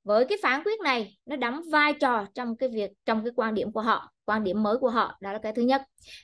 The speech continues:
Cái thứ hai là những cái tuyên bố của ông Donald Trump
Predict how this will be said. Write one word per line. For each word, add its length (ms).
Cái 120
thứ 140
hai 400
là 140
những 380
cái 100
tuyên 320
bố 260
của 140
ông 240
Donald 280
Trump 180